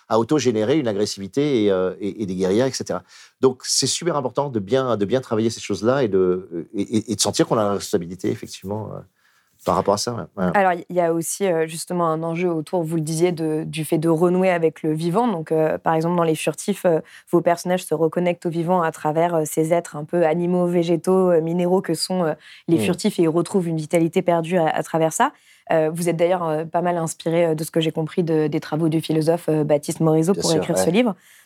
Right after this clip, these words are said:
Speaker 2: Est-ce que vous pensez qu'on peut arriver, euh, massivement à cette reconnexion ? C'est-à-dire, euh, à prendre conscience qu'on est des vivants parmi des vivants, alors qu'on est dans une société où tout est fait pour nous déconnecter,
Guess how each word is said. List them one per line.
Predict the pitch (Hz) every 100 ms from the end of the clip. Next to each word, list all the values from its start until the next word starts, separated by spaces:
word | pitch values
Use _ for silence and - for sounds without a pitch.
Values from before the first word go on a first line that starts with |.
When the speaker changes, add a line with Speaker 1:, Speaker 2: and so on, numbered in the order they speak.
| _ -
Speaker 2:
Est-ce | 196
que | -
vous | 262 185
pensez | - 196 269
qu'on | 262 165
peut | 185 170
arriver, | 180 185 190 185 202 254 _ _ _ 160
euh, | 160 156 156 -
massivement | 165 180 196 214 185 196 226
à |
cette | 180 160
reconnexion ? | - 175 175 165 - 156
C'est-à-dire, | - 165 175
euh, | 160 - _ -
à | 165
prendre | - 233 226
conscience | 202 185 220 226
qu'on | - 175
est | 196
des | 180
vivants | 175 175 190
parmi | 175 165
des | 160 165
vivants, | 160 160 202 262 - _ -
alors | 175 214
qu'on | - 254 262 285 185
est | 185
dans | 185
une | 175 165
société | 180 185 175 240
où | 190
tout | - 254 226
est | 208
fait | 214
pour | 185
nous | 180
déconnecter, | 175 170 170 160 -